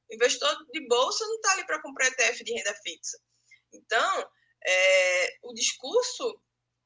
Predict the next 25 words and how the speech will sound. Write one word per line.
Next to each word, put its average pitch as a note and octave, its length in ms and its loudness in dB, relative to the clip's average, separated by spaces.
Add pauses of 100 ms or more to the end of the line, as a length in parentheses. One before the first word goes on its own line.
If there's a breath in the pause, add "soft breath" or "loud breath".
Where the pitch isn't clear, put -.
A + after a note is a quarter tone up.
(400)
do G#3 160 -18
Powell, A3+ 400 6
sempre D#4 380 -6
que D4+ 220 -10
vier B3 200 4
um A3 120 -8
pouco G3+ 300 -14
mais F3 280 -4
hawkish, G3+ 580 0 (260)
ele C4+ 260 2
vai A#3 240 6
vir, A3+ 120 -2
ou B3+ 160 -2
seja, A3 280 -4
mais G#3+ 200 2
pesado, G#3+ 880 0
contracionista, B3 1120 -4 (400)
eu, - 120 -8 (380)
muitas G#4 680 -2
pessoas C4+ 720 -2 (180)
vão, B3+ 420 -4 (120)
vão, G3+ 640 -8 (360)
é, - 360 -8
ficar C4 300 4
receosas, C4+ 680 2